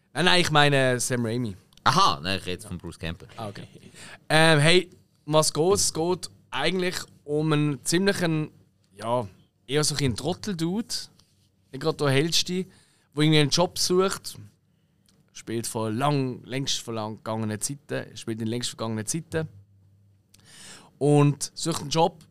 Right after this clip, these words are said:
Speaker 1: kommt dann dort durch einen riesen Zufall, wird er plötzlich Prädi-, Präsident von dieser Produktionsgesellschaft. Die wollen allerdings nur dort oben haben, um da, äh, die Firma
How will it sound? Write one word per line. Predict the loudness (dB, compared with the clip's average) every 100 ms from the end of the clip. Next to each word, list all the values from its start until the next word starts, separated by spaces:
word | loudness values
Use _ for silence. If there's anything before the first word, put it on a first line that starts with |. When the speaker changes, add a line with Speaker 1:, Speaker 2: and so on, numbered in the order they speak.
| _
Speaker 1:
kommt | -8 -2 -2 2
dann | 0 0
dort | 0 0 0 -4
durch | -6 -4 -4
einen | -4
riesen | -4 -2 0 0 -2
Zufall, | 0 0 0 -2 0
wird | 0 -2
er | -2
plötzlich | -4 -4 -6
Prädi-, | -2 0 -2 -8 -20 -10
Präsident | -6 -4 -2 -2 -4
von | -6 -6
dieser | -6 -4
Produktionsgesellschaft. | -6 -6 -4 -2 -2 -2 -2 -2 -2 -4 -6 -18 -20 -20 -20 -6
Die | 2
wollen | 6
allerdings | 6 6 4 0 2
nur | 4 6 6
dort | 4 2
oben | 0 -2 0 0
haben, | 2 0 -6 -20 _ 0
um | 2 2 0 -6 _ _ -4
da, | 0 2 2 0
äh, | 0 0 -2 -4
die | -6
Firma | -2 -2 0 -2